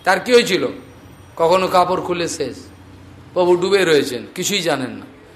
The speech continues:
সমুদ্রে ভেসে চলে গেছেন, কোথায় নিয়ে চলে যাচ্ছে, তার কোনো হুঁশ নেই। কোনো জেলের জালেতে আটকে পড়েছে,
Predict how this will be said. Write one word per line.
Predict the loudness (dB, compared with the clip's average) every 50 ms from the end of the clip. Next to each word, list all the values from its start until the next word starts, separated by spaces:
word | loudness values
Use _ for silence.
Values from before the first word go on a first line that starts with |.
| -20 -20 -16 -10
সমুদ্রে | -4 -2 0 2 2 2 0 0 2 6 8 8 8 8
ভেসে | 6 4 2 0 0
চলে | -2 0 0 2 2
গেছেন, | 4 4 4 4 2 0
কোথায় | 0 -2 0 2 4 4 4 2
নিয়ে | 2 0 -2
চলে | 0 2 2 2 4
যাচ্ছে, | 4 2 2 0 -4 -10 -12 -12 -16 -20 -20 -20 -20 -20 -20 -10 -2
তার | 0 0 0 0
কোনো | 0 -4 -4 -2
হুঁশ | -4 -4 -4 -6 -8
নেই। | -10 -14 -14 -18 -20 -20 -20 -20 -20 -20 -20 -20 -20 -20 -20 -20 -20 -20 -20 -20 -20 -20 -20 -20 -20 -20 -20 -20 -20 -20 -16 -10
কোনো | -6 -2 -2 -2
জেলের | 0 2 4 6 6 8 8 6 6 4 0 -8 -12 -18 -20 -20 -20 -20 -20 -20 -20 -20 -20 -14 -4
জালেতে | 2 4 4 6 6 4 4 4 4
আটকে | 2 2 2 0 -2
পড়েছে, | 0 2 2 0 0 -2 -4 -12